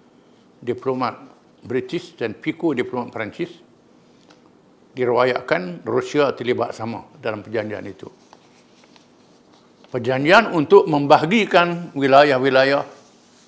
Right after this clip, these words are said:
jajahan Osmania selepas kejatuhan kerajaan Osmania. Langkah bersama dilakukan di rantau ini.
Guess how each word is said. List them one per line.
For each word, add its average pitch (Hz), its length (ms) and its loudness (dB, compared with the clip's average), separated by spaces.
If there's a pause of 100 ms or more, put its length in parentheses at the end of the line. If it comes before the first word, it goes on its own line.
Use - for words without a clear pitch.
(420)
jajahan 127 440 -2
Osmania 107 440 -12 (1160)
selepas 131 360 0
kejatuhan 127 520 -2
kerajaan 113 400 -4
Osmania. 113 480 -14 (2250)
Langkah 185 400 6
bersama 208 400 4
dilakukan 214 480 2
di 208 80 0
rantau 214 320 2
ini. 120 180 -4